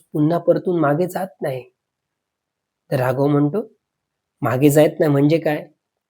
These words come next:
राघवला आता हसायला येतं. ही म-, म-, जी मुलगी आहे, बाई आहे, ती इथे आल्यानंतर हिचे सूर कसे काय बदलले, तिच्या आवाजात असा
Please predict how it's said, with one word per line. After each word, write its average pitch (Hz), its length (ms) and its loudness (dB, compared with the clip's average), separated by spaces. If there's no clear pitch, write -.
राघवला 143 380 2
आता 151 160 0
हसायला 156 400 2
येतं. 143 180 2
ही 123 140 0
म-, 143 380 -2
म-, 120 640 -2
जी 123 100 0
मुलगी 127 420 2
आहे, 131 80 6
बाई 131 340 4
आहे, 131 100 6
ती 120 160 0
इथे 120 220 2
आल्यानंतर 170 560 6
हिचे 135 200 2
सूर 175 280 4
कसे 180 260 2
काय 175 160 6
बदलले, 131 440 2
तिच्या 123 280 0
आवाजात 131 400 6
असा 143 240 0